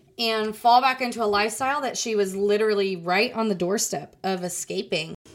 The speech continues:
Abortion was illegal in the U S, but in England, if you could obtain written permission from two doctors, you could get it done. So it was performed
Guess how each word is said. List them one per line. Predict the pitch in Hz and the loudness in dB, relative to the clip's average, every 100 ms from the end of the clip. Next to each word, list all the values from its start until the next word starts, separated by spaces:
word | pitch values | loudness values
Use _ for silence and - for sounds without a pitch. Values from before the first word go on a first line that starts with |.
| - - | -20 0
Abortion | 254 285 392 - 320 | 4 6 6 4 2
was | 285 240 | 0 0
illegal | 226 233 247 | 0 2 2
in | 240 | 0
the | 226 | -2
U | 202 185 | -2 0
S, | 175 185 - | 0 0 -4
but | 185 170 | -4 -4
in | |
England, | 180 214 226 208 202 220 277 - | -4 -4 0 2 2 2 0 -2
if | 202 220 | -4 -4
you | 214 | -4
could | 233 | -2
obtain | 214 196 220 190 190 190 190 - | -2 -4 -6 -2 -2 -4 -8 -14
written | 190 254 277 | -6 -4 -4
permission | 269 226 214 - 220 214 233 - - | -4 -2 -2 -2 -2 -4 -8 -18 -14
from | 196 | -10
two | 196 - 294 | -10 -6 -2
doctors, | 277 196 - - 170 175 175 180 - - - - - - - | 4 2 2 -8 -4 -2 -2 -4 -10 -12 -20 -20 -20 -20 -16
you | 185 | -14
could | 190 170 | -12 -6
get | 180 | -4
it | 160 | -4
done. | - 147 - - - - - | -6 -8 -10 -18 -20 -20 -14
So | - 240 214 202 196 202 - - - | 0 6 8 8 6 -6 -18 -14 0
it | |
was | 226 233 | 2 2
performed | 254 - 233 247 262 285 277 | -4 -4 2 4 4 0 -4